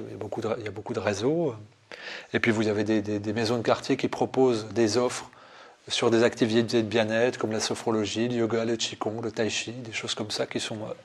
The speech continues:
extrêmement abordables, généralement, euh, en fonction des, des revenus de chacun. Donc voilà, c'est, c'est, c'est ancré. Par contre, à partir de quel moment je sais que j'en ai besoin, à partir du moment où j'ai compris que ça me ferait du bien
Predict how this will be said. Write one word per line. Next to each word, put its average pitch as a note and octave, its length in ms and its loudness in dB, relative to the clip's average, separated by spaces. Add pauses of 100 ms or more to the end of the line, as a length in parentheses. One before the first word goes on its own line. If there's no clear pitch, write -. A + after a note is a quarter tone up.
extrêmement A#2 480 2
abordables, D3 560 6 (720)
généralement, A2+ 760 2
euh, G#2 120 -2 (240)
en A#2+ 80 2
fonction A#2+ 360 -2
des, A#2 180 4
des A2+ 120 2
revenus A2 300 2
de - 40 -6
chacun. E3 300 0
Donc C3+ 220 2
voilà, A2 340 4
c'est, A2+ 200 -2
c'est, A#2+ 220 -4
c'est - 420 4
ancré. C3+ 520 2
Par - 200 10
contre, A2+ 420 0 (840)
à C#3+ 120 8
partir E3+ 320 12
de D#3+ 80 12
quel E3 200 8
moment D3+ 280 6
je A#2 100 4
sais E3+ 200 6
que C#3+ 60 4
j'en B2+ 120 0
ai A2 80 0
besoin, A#2 300 0
à F#3 40 2
partir - 420 4
du A#2+ 80 6
moment B2 200 4
où - 20 -2
j'ai A2 140 0
compris F3+ 300 6
que - 60 0
ça C3+ 120 4
me A#2 80 -2
ferait A2+ 180 0
du G#2 100 0
bien D3 280 -2